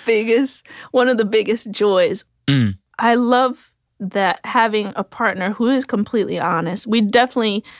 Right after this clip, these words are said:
Speaker 1: agree to disagree often,
Speaker 2: Mm-hmm.
Speaker 1: but I respect his opinion. So it was always, like, nice to hear him say, "Oh, let's work on that one."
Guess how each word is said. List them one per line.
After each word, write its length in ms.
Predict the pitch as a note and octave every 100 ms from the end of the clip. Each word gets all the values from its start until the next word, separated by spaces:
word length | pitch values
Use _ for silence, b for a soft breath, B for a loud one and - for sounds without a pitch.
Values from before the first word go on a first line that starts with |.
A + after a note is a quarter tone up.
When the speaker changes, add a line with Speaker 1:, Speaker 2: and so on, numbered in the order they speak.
| B B B
Speaker 1:
agree 280 | A3 A3+ G#3+
to 100 | G3+
disagree 500 | G3 G3+ F#3+ A#3 D4+
often, 560 | C#3 E3 - F3 G3 - b b b b
Speaker 2:
Mm-hmm. 200 | A2+ A2
Speaker 1:
but 200 | - -
I 100 | G3
respect 600 | G#3 A3 - A#3+ B3 B3+
his 200 | A#3+ G3+
opinion. 520 | G#3 - C4 G#3+ F3+
So 440 | G3+ - F3+ G#2+ - _ _ _ _ _ -
it 140 | D3
was 160 | F#3+ -
always, 480 | F3+ F#3+ F3+ A3 - _ _
like, 280 | A3 F#3+ - _ A3
nice 400 | A3 G#3 G#3 -
to 120 | G3+
hear 260 | G3+ G3 F#3+
him 140 | G3
say, 260 | - F3+ -
"Oh, 160 | B3+
let's 320 | B3+ A3+ -
work 240 | G#3+ A3 G3+
on 140 | F#3+
that 200 | D#3+ G3
one." 300 | D#3+ D3 F3+